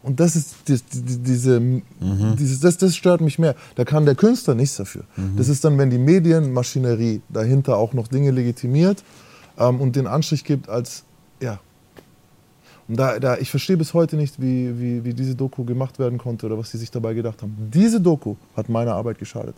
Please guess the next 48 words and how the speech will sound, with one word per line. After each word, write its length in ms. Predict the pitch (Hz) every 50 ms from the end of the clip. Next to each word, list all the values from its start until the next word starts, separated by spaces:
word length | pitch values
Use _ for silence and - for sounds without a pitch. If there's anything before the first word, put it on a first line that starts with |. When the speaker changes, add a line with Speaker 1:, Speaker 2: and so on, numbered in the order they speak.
| _ _ _
Speaker 2:
Mhm. 340 | - 104 101 117 143 160 175 - - - - _ _ _
Speaker 1:
Diese 400 | - 123 123 180 226 233 226 226
Doku 300 | 185 180 196 202 - 185
hat 80 | 156 127
meiner 300 | 131 143 151 156 151 135
Arbeit 240 | 127 135 127 123 -
geschadet. 280 | 123 - 123 107 110
Da 80 | 113 120
kamen 240 | - - 143 147 147
danach, 540 | 143 139 143 160 175 180 185 - - -
äh, 280 | - - 131 123 113 107
Kids, 360 | 127 - 175 170 - - - -
vierzehn 320 | - 175 170 - - 160
und 60 | 147
fünfzehn 320 | 143 160 151 143 - 147 147
Jahre, 80 | 139
die 80 | 127 127
gesagt 260 | 127 135 131 - -
haben, 80 | 131 123
„Ja, 140 | 147 156
aber 160 | 160 147 127 120
schau 160 | - 180 190
mal, 180 | 185 156 113 - -
da, 280 | 127 143 147 147 - - - _ -
er, 260 | 120 139 143 143 - - -
bei 140 | - 139 135
ihm 180 | 143 180 175
geht's 240 | 151 156 175 165 -
doch. 140 | - 117 92 - -
Speaker 2:
Mhm. 340 | 95 95 107 117 120 123 120 - _ -
Speaker 1:
Er, 400 | 156 170 175 170 165 - - -
äh, 120 | - - - -
tickt 280 | - 180 180 - - -
gerade 300 | 165 156 143 151 151 156
aktiv 420 | 139 143 - - - 156 131 -
Koks 340 | - - 160 170 170 - -
Speaker 2:
Mhm. 300 | 95 95 98 104 107 113 113
Speaker 1:
und 240 | 180 185 190 175
ist 260 | - - 175 143 - -
Nummer 260 | 160 156 156 147 -
eins 280 | 135 147 151 139 -
Rapper 320 | 147 147 139 135 151 135 135 - - - - -
und 300 | 208 208 202 190 - -
ist 340 | 143 160 143 156 143 -
auf 240 | - - 143 135 -
den 120 | - 135 117
Öffis. 380 | 104 113 - - 101 - -
Speaker 2:
Mhm. 340 | 95 92 92 98 104 107 107